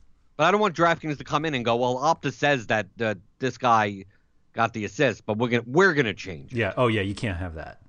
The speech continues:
Speaker 1: Like, I,
Speaker 2: Oh
Speaker 1: I,
Speaker 2: my
Speaker 1: I,
Speaker 2: gosh,
Speaker 1: I
Speaker 2: you
Speaker 1: don't want
Speaker 2: can't have
Speaker 1: that.
Speaker 2: that. No,
Speaker 1: Right.
Speaker 2: no, no.
Speaker 1: So it's like, I'll deal with, I'd rather have the mistake, which is we all go from one source, the Opta gods say what they say,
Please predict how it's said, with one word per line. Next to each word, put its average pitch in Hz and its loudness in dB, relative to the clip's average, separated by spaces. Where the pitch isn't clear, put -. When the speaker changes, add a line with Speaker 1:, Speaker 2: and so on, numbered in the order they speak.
Speaker 1:
Like, 127 -2
I, 127 0
Speaker 2:
Oh 123 0
Speaker 1:
I, 120 4
Speaker 2:
my 95 -2
Speaker 1:
I, 120 2
Speaker 2:
gosh, 95 -6
Speaker 1:
I 120 -2
Speaker 2:
you 117 -6
Speaker 1:
don't - -12
want 85 -6
Speaker 2:
can't - -2
have 90 0
Speaker 1:
that. - -14
Speaker 2:
that. - -20
No, 113 -2
Speaker 1:
Right. 92 0
Speaker 2:
no, 73 -14
no. 71 -18
Speaker 1:
So 113 -2
it's 117 0
like, 123 0
I'll 151 4
deal 185 2
with, 170 -2
I'd 139 -2
rather 165 2
have 151 0
the 135 -4
mistake, 123 -4
which 107 -14
is 104 -14
we 131 -4
all 175 4
go 190 2
from 180 -4
one 170 -6
source, 151 -4
the 113 -8
Opta 196 0
gods 208 0
say 175 -2
what 226 -2
they 196 -2
say, 127 0